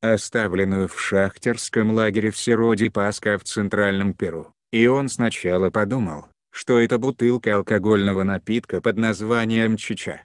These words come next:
Банку вернули в лагере, в какой-то момент постучали, чтобы вылить ее содержимое на камень, на который он был оценен. Друг сказал бы, что произошло следующим образом.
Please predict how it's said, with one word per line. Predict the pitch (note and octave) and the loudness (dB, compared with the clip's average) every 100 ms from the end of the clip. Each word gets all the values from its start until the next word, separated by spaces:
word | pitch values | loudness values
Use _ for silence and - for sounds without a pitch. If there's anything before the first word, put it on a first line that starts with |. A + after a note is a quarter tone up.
| _ | _
Банку | F#2 A2 G#2+ - | -4 -2 0 0
вернули | A#2+ A2+ G#2 A2 B2+ | 2 2 2 2 0
в | A#2+ | 2
лагере, | B2+ B2 A#2 A#2+ | 2 2 2 2
в | A2 | 0
какой-то | - E2+ F#2 F2 A#2 | -2 -2 -2 -2 0
момент | A2 G#2+ G#2+ G#2+ - | 0 2 0 -2 -2
постучали, | A#2 - G2 - - D2 A#2+ - - _ | -4 -2 -4 -4 -8 -10 -12 -18 -20 _
чтобы | - - G#2+ F#2+ G2 | -14 -6 -2 0 0
вылить | G#2+ A2+ G#2 | 0 0 0
ее | A2+ A#2 | 0 0
содержимое | A2+ G2 F#2+ F#2 G#2+ A2+ | 0 -2 -2 -2 0 0
на | A2+ G#2 | 0 -2
камень, | F#2+ D#2 D#2 D#2 _ _ | -6 -8 -12 -14 _ _
на | A#2+ A#2+ | -2 0
который | A2+ G2+ G#2 G#2 A#2 | 0 0 0 0 0
он | A#2+ | 0
был | G#2 A2+ | 0 0
оценен. | A2 G#2+ - F#2 D2+ C#2 - - | 0 -2 -4 -4 -6 -14 -20 -8
Друг | A2+ B2+ A2+ | 0 2 2
сказал | - - G#2+ G2+ G#2+ G#2 | -2 -2 -2 0 0 -2
бы, | G2 G2 A#2+ _ _ | -2 -4 -6 _ _
что | - - | -8 -4
произошло | G2+ G#2 G2+ G#2 G2 - G#2+ | -2 0 0 -2 -2 -2 -2
следующим | - A#2+ C#3+ C#3+ C#3+ - B2 B2 | 0 2 2 2 -2 -2 -2 0
образом. | A2 E2 D#2+ D#2+ D2+ | -2 -6 -12 -12 -14